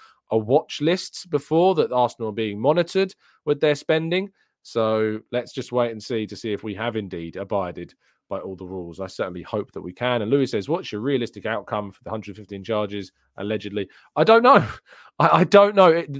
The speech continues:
your instinct tells you that you're not expecting much to happen because, you know, of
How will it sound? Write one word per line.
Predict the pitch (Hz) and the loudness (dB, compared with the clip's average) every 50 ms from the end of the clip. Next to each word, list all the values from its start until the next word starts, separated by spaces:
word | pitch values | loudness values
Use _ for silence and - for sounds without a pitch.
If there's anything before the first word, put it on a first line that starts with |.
| 143 | -8
your | 151 147 170 170 | -4 -4 0 2
instinct | 180 202 240 247 226 - 190 160 143 135 | 2 2 2 0 -2 -4 -4 -4 -4 -2
tells | - 175 156 151 143 120 | 0 4 4 4 4 2
you | 127 123 | -2 -4
that | 123 127 131 | -4 -4 -4
you're | 127 127 | -2 -2
not | 131 131 | -2 -2
expecting | 123 120 - - 127 120 - 135 | -4 -4 -4 -4 -4 -4 -4 -6
much | 123 123 120 123 | -6 -6 -6 -4
to | - 117 | -4 0
happen | 107 143 160 156 - 127 110 107 | 2 2 2 2 0 -4 -4 -4
because, | 110 107 - 120 117 113 104 - - _ _ _ _ _ _ _ _ _ | -6 -6 -4 -6 -6 -6 -6 -10 -16 _ _ _ _ _ _ _ _ _
you | 127 117 | -8 -8
know, | 113 | -8
of | 113 - | -8 -8